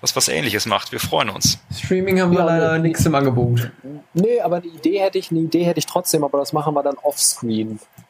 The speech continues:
Speaker 2: Offscreen.
Speaker 1: Das ist gut.
Speaker 2: Ah, das hört
Speaker 3: Äh,
Speaker 2: sich
Speaker 3: das
Speaker 2: schön
Speaker 3: muss
Speaker 2: an.
Speaker 3: ich mir, das muss ich mir direkt mal aufschreiben.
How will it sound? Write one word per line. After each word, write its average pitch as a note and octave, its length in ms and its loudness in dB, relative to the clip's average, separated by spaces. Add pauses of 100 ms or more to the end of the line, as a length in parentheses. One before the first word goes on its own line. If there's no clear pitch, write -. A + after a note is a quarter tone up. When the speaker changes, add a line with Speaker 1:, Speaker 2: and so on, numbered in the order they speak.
(400)
Speaker 2:
Offscreen. D#3 320 0
Speaker 1:
Das - 120 -8
ist - 120 -2
gut. B2 240 4 (580)
Speaker 2:
Ah, C#3 200 0
das C#3 180 -4
hört C#3 100 -2
Speaker 3:
Äh, C3 40 -6
Speaker 2:
sich C3+ 120 -2
Speaker 3:
das C3+ 120 4
Speaker 2:
schön C3 100 4
Speaker 3:
muss F3+ 80 4
Speaker 2:
an. F#3+ 80 2
Speaker 3:
ich D#3+ 40 2
mir, F#3 140 2
das E3+ 160 0
muss G3 160 2
ich F#3 80 4
mir F#3 100 2
direkt F3 280 0
mal D#3+ 60 2
aufschreiben. C#3 400 0